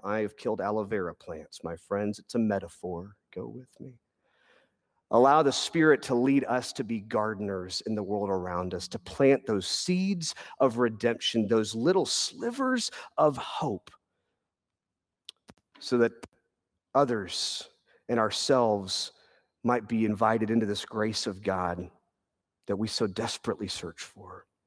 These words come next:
May the spirit of, and guidance of Saint Opal Lee remind us that sometimes grace is patient and stubborn and sees the possibility in the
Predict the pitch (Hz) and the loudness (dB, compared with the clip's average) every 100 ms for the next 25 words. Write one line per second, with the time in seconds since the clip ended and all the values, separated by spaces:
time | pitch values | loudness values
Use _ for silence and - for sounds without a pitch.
0 | _ _ _ _ - 127 135 123 104 - | _ _ _ _ 6 8 10 8 4 2
1 | - - _ _ _ - - - 175 165 | -18 -20 _ _ _ -8 -6 0 4 6
2 | 139 143 117 101 - 120 123 131 117 139 | 6 6 2 2 0 2 4 2 2 4
3 | 147 156 135 - 113 - 165 147 - 151 | 4 4 0 -2 -4 2 2 2 2 2
4 | 147 151 131 131 110 90 90 _ _ _ | 2 0 2 2 0 -4 -12 _ _ _
5 | _ _ _ _ _ _ 117 120 127 135 | _ _ _ _ _ _ 2 4 4 2
6 | 123 - 117 170 170 156 143 120 104 117 | -2 -6 -2 2 2 2 -2 -2 -6 -4
7 | 120 120 110 - 101 - _ - 165 - | -2 -2 -4 -6 -8 -10 _ -4 -4 -2
8 | - - - _ _ _ _ _ _ - | -4 -6 -20 _ _ _ _ _ _ -8
9 | 92 - - - - 180 202 196 196 - | -6 -2 -2 -2 -2 0 2 2 -4 -12
10 | _ _ _ _ _ _ _ _ _ - | _ _ _ _ _ _ _ _ _ -10
11 | 104 - 180 - 123 - 156 - 143 120 | -8 -2 -2 -2 -8 0 0 0 -4 0
12 | 151 127 117 104 98 95 | 2 2 2 -2 -2 -6